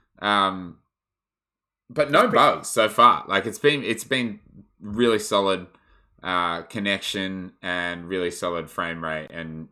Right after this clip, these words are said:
Speaker 1: you know, I, I don't see the issue there, but it's just the, I don't know, it's real, the, the acting is shocking.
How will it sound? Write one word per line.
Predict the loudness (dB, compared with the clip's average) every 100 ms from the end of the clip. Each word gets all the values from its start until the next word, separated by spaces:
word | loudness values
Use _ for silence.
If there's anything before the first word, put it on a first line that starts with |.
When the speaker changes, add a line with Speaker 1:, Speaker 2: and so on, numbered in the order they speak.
| -16
Speaker 1:
you | -16
know, | -16 -20 -20 _ _
I, | -10 -10 -12 _ _
I | -8
don't | -8 -8 -14
see | -12 -10
the | -10 -12
issue | -14 -10
there, | -6 -6
but | -4 -6
it's | -6
just | -6 -6 -2
the, | 0 0 -2 _ _ _ _ _ _ _ _ _ _ -4
I | 0 2
don't | 2
know, | 2 4 2
it's | 0 2
real, | 4 4 2 -8 _ _ -16 -14
the, | -2 -2 -2 -14 -16
the | 2 4 4 4
acting | 6 6 4 0 2
is | 0 -4 -6
shocking. | -8 -4 4 4 4 0 0 0 -6 -12